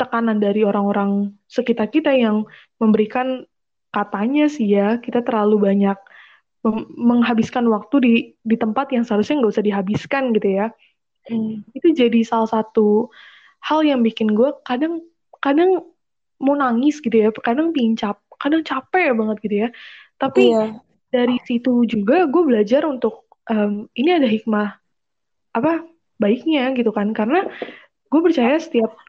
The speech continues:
Speaker 1: setiap hikmah, setiap hal, hal-hal yang mungkin gak enak di gue atau di tempat, atau di kalian gitu ya, pasti akan ada selalu hikmat baiknya gitu loh.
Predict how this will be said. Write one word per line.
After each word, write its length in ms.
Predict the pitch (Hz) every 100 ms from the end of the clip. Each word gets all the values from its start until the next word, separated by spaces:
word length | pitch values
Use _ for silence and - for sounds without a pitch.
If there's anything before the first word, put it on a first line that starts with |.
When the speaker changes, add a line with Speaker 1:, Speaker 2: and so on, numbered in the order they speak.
| _ _
Speaker 1:
setiap 240 | 240 226
hikmah, 400 | 240 240 226 226 220 - -
setiap 320 | 240 - 247 240
hal, 400 | 247 240 240 233 -
hal-hal 380 | - 247 233 285
yang 200 | 277 220 214
mungkin 320 | 214 285 240
gak 80 | -
enak 240 | 226 240 226
di 80 | 196
gue 320 | 202 285 339 - - - _ _
atau 160 | - 240
di 160 | 226 226
tempat, 320 | 233 220 - _ -
atau 160 | 226 233
di 80 | 226
kalian 480 | 214 208 311 320
gitu 80 | 233
ya, 160 | 208 226
pasti 320 | 240 233 349
akan 400 | 349 240 226 214
ada 80 | 214
selalu 400 | 208 196 202 196 214
hikmat 320 | - 202 202 214
baiknya 480 | 196 220 277 269
gitu 240 | 220 220
loh. 80 | 214